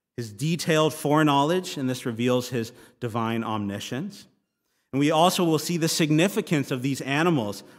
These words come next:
which will be discussed further in verse five when we get there. So Jesus would typically travel by foot, but acting as a king here, he orders his disciples to,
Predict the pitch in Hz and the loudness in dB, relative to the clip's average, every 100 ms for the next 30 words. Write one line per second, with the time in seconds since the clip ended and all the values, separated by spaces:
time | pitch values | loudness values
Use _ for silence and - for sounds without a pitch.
0 | - 123 123 120 120 - 135 123 - 135 | -12 -8 -6 -4 -4 -2 -2 -2 -4 -2
1 | 135 127 117 113 110 110 110 - 123 131 | 0 0 -2 -4 -4 -6 -8 -8 -4 -2
2 | 110 95 104 98 120 139 - 87 78 - | -2 -6 -8 -6 -4 -6 -6 -12 -12 -18
3 | _ _ _ _ _ _ _ _ _ _ | _ _ _ _ _ _ _ _ _ _
4 | _ _ _ _ _ _ _ 147 123 185 | _ _ _ _ _ _ _ -6 0 2
5 | 202 196 160 - 208 208 185 147 - 151 | 2 2 0 0 0 0 0 0 2 2
6 | 156 151 127 120 113 - 190 104 139 123 | 2 2 2 0 -2 2 4 4 0 -2
7 | - - 139 151 - 156 143 127 - 180 | -6 -2 2 2 2 0 0 -2 0 4
8 | 190 180 156 147 135 127 151 175 170 160 | 4 4 4 2 0 0 4 4 4 2
9 | 160 135 123 170 160 175 131 92 - - | -2 -4 -2 0 0 0 -2 -4 -8 -12
10 | - _ _ _ _ _ _ - 123 | -16 _ _ _ _ _ _ -10 -10